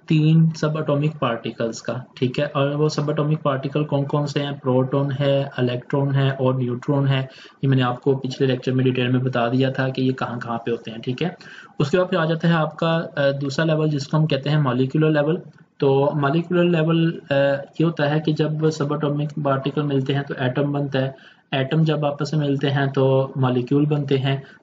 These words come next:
तो molecules क्या होते हैं, उसकी definition हम पढ़ेंगे वो क्या होते हैं। तो वो कह रहे हैं, यहाँ पे bold letter में लिखा हुआ है, सबसे पहले ये इसकी definition है, वो आप देख लें। वो कह रहा है कि in organism, जानदारों में, the atom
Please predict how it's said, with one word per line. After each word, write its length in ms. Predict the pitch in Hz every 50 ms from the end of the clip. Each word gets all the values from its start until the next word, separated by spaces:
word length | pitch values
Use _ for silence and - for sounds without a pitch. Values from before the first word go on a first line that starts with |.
| _ -
तो 60 | 139
molecules 520 | 143 135 135 147 151 - 160 156 156 156
क्या 140 | - - 156
होते 200 | 151 151 - 147
हैं, 240 | 135 135 139 139 139
उसकी 360 | - 143 139 135 - 147 139
definition 420 | 139 131 131 - 147 135 135 151
हम 120 | 143 139 143
पढ़ेंगे 300 | - 135 135 139 139 143
वो 140 | 139 139 135
क्या 140 | 135 139
होते 180 | 139 139 139 143
हैं। 80 | 139 147
तो 80 | 156
वो 100 | 147 151
कह 140 | 151 - 139
रहे 80 | 143 147
हैं, 80 | 143
यहाँ 180 | 135 131 135 135
पे 260 | 131 - 151 160 160
bold 400 | 160 151 135 135 131 135 139 139
letter 160 | 135 139 165
में 140 | 143 139 139
लिखा 240 | 131 127 - - 147
हुआ 100 | 139 139
है, 60 | 147
सबसे 260 | - 143 131 - -
पहले 120 | 143 139 139
ये 100 | 135 135
इसकी 200 | 131 - - 135
definition 460 | 135 120 - 143 135 135 - 156 147
है, 140 | 143 147 143
वो 120 | 139 135
आप 140 | 131 127 131
देख 280 | 135 135 127 127 -
लें। 100 | 147 151 175 - - - - - - - - _ _ 147
वो 80 | 147
कह 120 | 151 156 147
रहा 80 | 156
है 60 | 170 - 175
कि 120 | 175 175 - - -
in 240 | 160 160 175 180 185 185 - -
organism, 680 | 143 139 139 151 147 160 156 147 135 123 127 131 113 113 - - _ _ _ _ _ _ _ _ _ _ _ _ _ _ _ _ _ _ _ _ _ _ _ -
जानदारों 500 | 139 143 135 139 156 170 185 185 175 175
में, 260 | 156 135 131 131 135 - - 139
the 120 | 143 139 - 151
atom 360 | 135 131 135 - 160 160